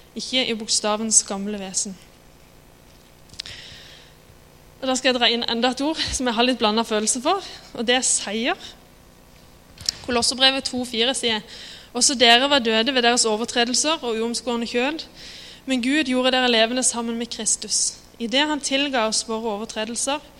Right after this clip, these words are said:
han utslettet skyldebrevet mot oss, det som var skrevet med bud, det som gikk oss imot, det tok han bort da han naglet det til korset. Han avvæpnet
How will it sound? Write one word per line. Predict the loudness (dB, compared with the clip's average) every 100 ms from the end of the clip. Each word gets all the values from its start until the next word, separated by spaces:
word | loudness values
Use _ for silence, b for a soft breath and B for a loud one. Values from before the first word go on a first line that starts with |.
| B B B B B
han | 0 0
utslettet | 0 0 0 -2 -2 -6 -4 0
skyldebrevet | 2 2 0 2 2 2
mot | 0 -2 -2 -2
oss, | 2 0 0 -10 -6
det | -2
som | 0 0
var |
skrevet | -2 -2 -2 -2 -4
med | -8 -4
bud, | -4 -4 -8 -14 B B B B
det | 0
som | 0 0
gikk | -2 -2
oss | -2 -2
imot, | -2 -4 -6 -10 -12 -10 -2
det | -2 -2
tok | -6 -4
han | -2
bort | -4 -6 -12 -8
da | -4 -2
han | -2
naglet | -6 -6 -8 -10 -16 -20 -16 -10
det | -10 -10
til | -12
korset. | -10 -8 -8 -10 -18 B B B B B -2
Han | 0
avvæpnet | 4 4 2 0 -4